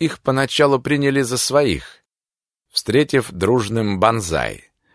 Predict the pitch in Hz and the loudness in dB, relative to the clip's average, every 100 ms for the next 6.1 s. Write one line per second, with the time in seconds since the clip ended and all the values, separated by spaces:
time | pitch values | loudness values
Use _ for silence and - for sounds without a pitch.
0 | - 113 127 135 135 135 - 175 - 104 | -6 -4 0 0 2 0 2 0 0 -2
1 | - 117 - 135 - 110 - 135 123 117 | 0 -2 -2 -6 -2 -2 0 0 2 0
2 | 110 101 107 110 127 117 101 113 110 - | 0 0 0 2 0 2 0 0 -2 -6
3 | 90 - 131 151 - - 80 82 71 - | -10 -2 0 0 -2 -4 -4 -6 -8 -12
4 | _ _ _ - 127 135 113 101 95 - | _ _ _ -6 -2 2 4 4 2 -2
5 | - 135 147 92 73 64 - 95 85 73 | 0 2 2 0 -2 -8 -6 -2 -2 -2